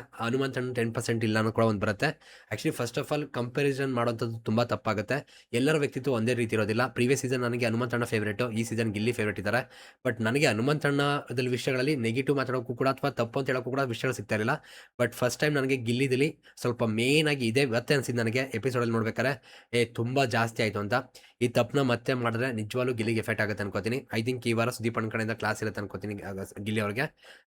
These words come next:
ನೋಡೋಣ ಏನ್ ಮಾಡ್ತಾರೆ, ಏನ್ ಕತೆ ಅಂತ. And ಅವ್ನು ಏನಪ್ಪಾ ಅಂದ್ರೆ, ಯಾ-, ಇಲ್ಲಿ ನಮ್ಮ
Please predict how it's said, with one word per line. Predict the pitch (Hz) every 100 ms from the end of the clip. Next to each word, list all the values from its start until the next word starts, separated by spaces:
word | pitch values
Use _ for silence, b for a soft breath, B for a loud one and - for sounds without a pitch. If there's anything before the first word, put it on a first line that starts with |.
| 117
ನೋಡೋಣ | 123
ಏನ್ | 120
ಮಾಡ್ತಾರೆ, | 117 113 107
ಏನ್ | 101
ಕತೆ | 104
ಅಂತ. | 101 98 139 B B B -
And | 117 117
ಅವ್ನು | 120 123
ಏನಪ್ಪಾ | 127 143 131 131
ಅಂದ್ರೆ, | 143 165 120
ಯಾ-, | 107 110
ಇಲ್ಲಿ | 117 117 120
ನಮ್ಮ | 113 110 135